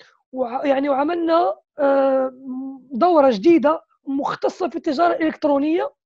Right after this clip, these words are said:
من الألف إلى الياء، وخصوصًا الدروب شيبينج. يعني سواء دروب شيبينج أو عندك منتجاتك،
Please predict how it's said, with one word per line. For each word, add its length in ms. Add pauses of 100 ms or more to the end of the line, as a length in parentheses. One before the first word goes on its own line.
(360)
من 200
الألف 420
إلى 100
الياء، 240 (440)
وخصوصًا 400
الدروب 380
شيبينج. 340
يعني 280
سواء 340 (420)
دروب 300
شيبينج 400
أو 100
عندك 300
منتجاتك، 680